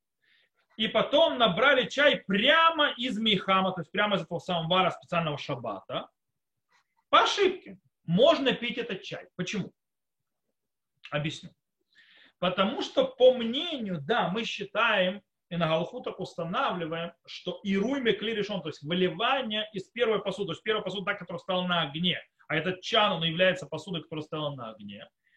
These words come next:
он делает процесс варки, то есть, да, в, скажем так, э, не полностью он варит, но он з-, делает з-, варки, то, что называется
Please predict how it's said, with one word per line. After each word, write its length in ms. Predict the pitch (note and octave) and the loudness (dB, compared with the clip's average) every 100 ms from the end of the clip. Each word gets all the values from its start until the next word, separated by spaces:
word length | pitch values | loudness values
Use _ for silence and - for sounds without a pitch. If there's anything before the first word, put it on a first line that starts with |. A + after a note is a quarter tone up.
| _ _ _ _ _ | _ _ _ _ _
он 460 | B3 D#4 C#4+ E3 C#3+ | 6 6 6 2 0
делает 520 | B3+ D4 C4+ B3+ - | 4 6 8 6 2
процесс 600 | G#3+ G3+ - B3 - - | -2 -2 2 4 4 0
варки, 800 | D#3 D#3 B3 B3+ G3+ - - C3 - | -6 2 4 6 4 0 -10 -12 -8
то 80 | D3+ | -6
есть, 180 | C#3 | -4
да, 280 | D3+ F#3+ F#3 | 0 0 0
в, 400 | D3 D3 G3 F#3 F#3 | -4 -2 0 0 -4
скажем 300 | - E3+ E3+ | -6 -6 -4
так, 200 | F#3 - - | -4 -6 -10
э, 380 | F3 D#3+ D#3 D#3+ F3+ | -4 -4 -2 -4 -2
не 180 | G3 | 0
полностью 600 | A#3 - C4+ A#3+ F#3+ F#3 | 0 2 2 4 0 -4
он 100 | F3 | -2
варит, 320 | F#3+ F4 - - | 0 0 0 -6
но 240 | G#3+ C4 | -4 -4
он 100 | G3 | -6
з-, 160 | D3 F3+ | -16 -16
делает 420 | D#3+ G#3+ G#3+ E3 | -8 -6 -4 -6
з-, 80 | E3+ | -8
варки, 400 | E3+ C4 C#4 A#3 | -2 0 0 -4
то, 100 | F#3+ | -12
что 160 | - E3+ | -12 -12
называется 440 | F#3 A#3 A#3 G#3 | -4 -4 -4 -10